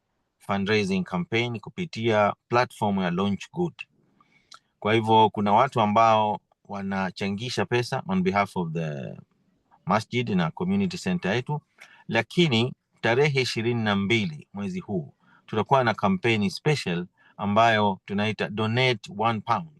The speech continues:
Siku hiyo tutawaomba wasikilizaji wetu, wanachama wetu wa ndani na nje ya nchi wachangie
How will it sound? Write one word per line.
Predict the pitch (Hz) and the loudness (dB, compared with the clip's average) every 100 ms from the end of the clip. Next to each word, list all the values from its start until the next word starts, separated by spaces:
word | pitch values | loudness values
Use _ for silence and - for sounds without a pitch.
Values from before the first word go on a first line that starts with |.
| - _ _ _ _ _ _ _ _ _ | -20 _ _ _ _ _ _ _ _ _
Siku | - 123 | -12 -4
hiyo | 135 175 | 2 4
tutawaomba | 147 139 131 123 139 143 135 | 2 -2 2 2 2 -2 -4
wasikilizaji | 131 123 - 120 113 113 110 | -4 -6 -10 -10 -6 -4 -2
wetu, | 117 135 143 - 131 131 135 - _ _ _ _ - | 0 2 0 -4 -8 -6 -6 -8 _ _ _ _ -8
wanachama | 90 101 98 110 117 | -2 -2 0 0 4
wetu | 117 135 139 - 131 131 131 127 _ _ _ _ - | 4 2 0 -2 0 0 0 -4 _ _ _ _ -6
wa | 110 110 | -2 -2
ndani | 107 120 135 135 120 | 2 2 2 -2 -4
na | 110 | -4
nje | 120 110 107 | -4 -4 -2
ya | 101 | -2
nchi | 107 98 - 82 101 - | -4 -10 -12 -12 -12 -12
wachangie | - 113 131 127 135 135 | -8 -4 -2 -4 0 2